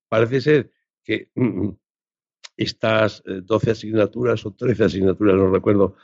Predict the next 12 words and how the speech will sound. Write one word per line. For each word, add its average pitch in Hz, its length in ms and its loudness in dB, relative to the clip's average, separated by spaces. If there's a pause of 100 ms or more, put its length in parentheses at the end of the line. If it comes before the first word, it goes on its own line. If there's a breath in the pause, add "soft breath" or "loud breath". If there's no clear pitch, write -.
(380 soft breath)
eh, 107 280 4
que 107 120 2
aprobó 107 360 4
en 104 80 2
seis 101 200 -2
meses 104 380 2
de 107 80 -2
la 92 120 2
forma 98 260 2
que 104 100 -2
he 92 40 0
expuesto, 107 600 2